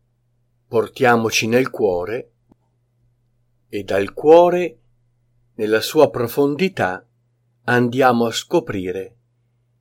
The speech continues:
questo valore. Lo scambio è il risultato della fusione del valore dell'intelligenza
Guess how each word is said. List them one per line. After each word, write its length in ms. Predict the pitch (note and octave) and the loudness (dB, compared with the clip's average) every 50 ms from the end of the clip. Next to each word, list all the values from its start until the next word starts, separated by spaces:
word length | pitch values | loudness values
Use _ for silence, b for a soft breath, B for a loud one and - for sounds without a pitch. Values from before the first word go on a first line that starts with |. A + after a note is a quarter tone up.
| _ _ _ _ _ _ _ _ _ | _ _ _ _ _ _ _ _ _
questo 460 | - - A#2+ A2 A2 - - - A2+ | -6 -2 -2 -2 -2 -2 -4 -4 -2
valore. 640 | G#2+ A#2 A#2 A#2 A#2 A2+ A2 A2 G#2+ G#2+ G2 - _ _ _ _ _ _ _ _ _ _ _ _ _ _ _ _ _ _ _ _ _ _ _ _ _ _ _ _ _ _ _ _ _ _ _ _ _ _ _ _ _ _ _ - | 2 2 4 4 4 2 2 0 -4 -6 -10 -12 _ _ _ _ _ _ _ _ _ _ _ _ _ _ _ _ _ _ _ _ _ _ _ _ _ _ _ _ _ _ _ _ _ _ _ _ _ _ _ _ _ _ _ -12
Lo 200 | G#2+ A#2 A#2 A2+ | -6 -6 -6 -4
scambio 840 | - - - - D#3 D#3+ E3+ F#3 G3 G3 D#2+ F#2+ - G3 G#3 A3 _ _ _ _ _ _ _ _ _ _ _ _ _ | -6 -8 -4 0 2 2 4 4 2 0 0 0 0 0 0 -4 _ _ _ _ _ _ _ _ _ _ _ _ _
è 120 | - - B2+ | -6 0 2
il 320 | B2 B2 A#2+ A#2 A2+ A2 | 4 4 4 6 4 4
risultato 920 | G#2+ A2+ A#2 A2 A2 B2 A#2+ A2+ - - - D3 D3+ D#3+ D#3+ D#3+ - D#3 C3+ | 4 2 -2 -2 -2 -4 -6 -6 -8 -6 -2 0 0 0 0 0 0 0 0
della 260 | A#2 A#2+ G#2+ G#2+ G#2 | 4 4 4 4 2
fusione 840 | - - B2+ A#2+ A2+ A#2 A#2+ C3 C3 A#2+ A#2 A2 G#2+ G#2 G2 F2 - - | -2 -2 -8 -6 -6 -2 0 2 2 2 2 0 -2 -2 -6 -8 -8 -2
del 220 | - G#2+ G#2+ G#2 | 0 0 0 2
valore 560 | F#2+ A2+ A2 A2+ C3 C#3 C#3 C3 A#2+ A2+ G#2+ | 4 4 4 6 6 6 4 4 4 2 4
dell'intelligenza 1300 | G2+ A2+ G#2+ G#2+ G#2+ A2+ A#2 A#2 A2+ - C#3 C#3+ E3 F#3 D3+ C3 B2 G2+ F#2+ F#2+ G#2 - - D#3+ D#3+ - | 4 4 2 2 2 -2 -4 -4 -4 -4 -4 -2 -4 -4 -4 -2 -2 -2 -4 -6 -10 -8 -6 -6 -6 -8